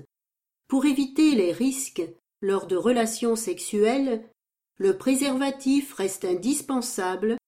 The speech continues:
qu'il soit externe, masculin, ou interne, féminin,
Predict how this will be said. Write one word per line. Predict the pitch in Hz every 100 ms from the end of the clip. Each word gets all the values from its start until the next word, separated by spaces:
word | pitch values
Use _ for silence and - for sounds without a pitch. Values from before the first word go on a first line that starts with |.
| _ _
qu'il | - 294 294
soit | 285 269 262
externe, | 196 - - 196 214 254 311 -
masculin, | 180 165 - - 208 208 233 - _ _
ou | 208 202
interne, | 247 302 254 185 185 220 233 233
féminin, | - 254 240 220 180 165 180